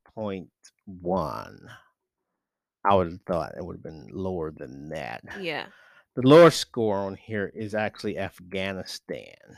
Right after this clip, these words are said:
Speaker 1: They're at two point four.
Speaker 2: Maybe they have a
Speaker 1: Happy people.
Speaker 2: maybe they're having, well, there's a lot of things going on in Afghanistan. I was gonna say, maybe there's a mental health crisis. There's probably plenty of mental health crisis down there.
Speaker 1: Yeah.
Speaker 2: But also, I am not informed about the things that are going on in Afghanistan at the moment.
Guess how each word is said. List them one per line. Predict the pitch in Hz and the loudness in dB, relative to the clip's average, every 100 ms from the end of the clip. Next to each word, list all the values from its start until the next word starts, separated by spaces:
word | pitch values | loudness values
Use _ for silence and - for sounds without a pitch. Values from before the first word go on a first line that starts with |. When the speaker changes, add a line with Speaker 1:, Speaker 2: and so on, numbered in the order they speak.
| - - - | -20 -20 -12
Speaker 1:
They're | 90 - | -10 -10
at | - - | -14 -16
two | - 98 90 | -16 -14 -14
point | - 87 78 _ _ - | -14 -16 -16 _ _ -12
four. | 87 71 57 - - _ 196 | -12 -10 -14 -18 -20 _ -14
Speaker 2:
Maybe | 190 175 | -12 -10
they | 175 | -6
have | - | -6
a | 151 | -6
Speaker 1:
Happy | - 131 - _ - | -10 -16 -20 _ -20
people. | - - - - - | -20 -20 -20 -20 -18
Speaker 2:
maybe | 180 190 196 | -14 -12 -12
they're | 185 | -12
having, | 175 170 151 _ | -12 -16 -20 _
well, | 165 156 156 | -16 -14 -12
there's | 170 165 | -12 -12
a | 147 | -14
lot | 160 | -16
of | - | -16
things | - 147 | -18 -18
going | - 127 | -18 -16
on | 131 135 | -16 -16
in | - - 151 | -18 -18 -16
Afghanistan. | 160 151 156 - 151 | -14 -16 -20 -20 -18
I | 135 | -16
was | - | -14
gonna | 156 160 | -14 -12
say, | |
maybe | 190 311 381 | -8 -8 -8
there's | 302 | -8
a | 226 | -6
mental | 233 254 247 | -6 -6 -8
health | 214 - | -10 -8
crisis. | 160 160 - 170 | -8 -8 -8 -6
There's | 185 190 | -4 -4
probably | - 240 240 220 - | 0 2 2 -2 -12
plenty | - 269 254 170 | -6 0 0 0
of | 147 | -6
mental | 147 156 | -12 -10
health | 156 151 | -6 -8
crisis | - 147 - 135 - | -8 -12 -12 -18 -18
down | - 131 | -20 -18
there. | 104 135 180 - - - - - - - | -12 -12 -10 -14 -18 -20 -20 -20 -2 6
Speaker 1:
Yeah. | - | 8
Speaker 2:
But | 240 - - | 8 4 4
also, | 220 233 226 | 4 4 2
I | - 196 | 2 2
am | 226 226 | -2 0
not | 233 - | 0 0
informed | 196 - 208 196 | -6 -4 -4 -2
about | 180 160 - | -4 -6 -8
the | |
things | - 143 147 | -14 -14 -10
that | 147 | -10
are | 139 | -10
going | 143 139 131 | -12 -12 -12
on | 143 | -12
in | 139 | -12
Afghanistan | - - 139 - - - | -14 -14 -18 -14 -12 -10
at | - - | -12 -12
the | |
moment. | - - - | -12 -12 -14